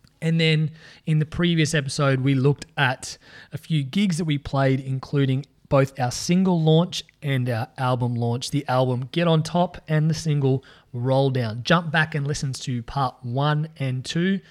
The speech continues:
so you are caught up on the full story so far. Now, I left episo-, oh, I keep saying episode. I left part two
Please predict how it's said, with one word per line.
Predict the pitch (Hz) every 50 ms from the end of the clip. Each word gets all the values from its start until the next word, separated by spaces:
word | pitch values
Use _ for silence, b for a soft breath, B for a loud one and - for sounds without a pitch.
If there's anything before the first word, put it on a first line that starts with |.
| B B B B
so | B - 147
you | 139 139 135 156 165 147
are | 127
caught | - - - 160 156 151 143
up | 135 135 - - -
on | - 208 220 220 202
the | 170
full | - - 165 156 156
story | 143 - - - 151 131 135 135 131 127 123 127 _ -
so | - - - 123 107 107
far. | 107 - - - 127 120 110 95 90 - B B B B B B B B
Now, | B 135 139 147
I | 151 165
left | 170 160 151 160
episo-, | - 156 - - - - 208 -
oh, | 139 135 117 98 - -
I | - -
keep | - 208 208
saying | - 226 185 135
episode. | 175 185 - - 104 90 - B B B B B B B -
I | 147 156
left | 160 160 151 - -
part | - - 165 165 151 - -
two | - - - 214 214 202 180 160